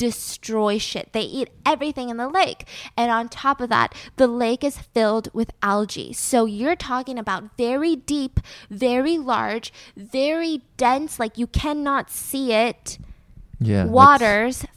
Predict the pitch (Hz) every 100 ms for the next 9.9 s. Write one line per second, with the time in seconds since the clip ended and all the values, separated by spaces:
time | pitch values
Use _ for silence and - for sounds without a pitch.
0 | - 349 240 208 208 - 247 285 262 220
1 | 214 - 359 - 320 - 311 262 - 330
2 | 302 - - - - - - _ _ _
3 | _ _ - - - - 117 113 - -
4 | 120 - 131 113 123 - 123 117 285 392
5 | 453 330 - - - - 302 302 311 415
6 | 339 415 440 415 415 - - 480 - 330
7 | - 269 294 285 277 285 285 269 269 302
8 | - - 254 - 285 302 311 - 370 440
9 | - _ _ - 302 - - - -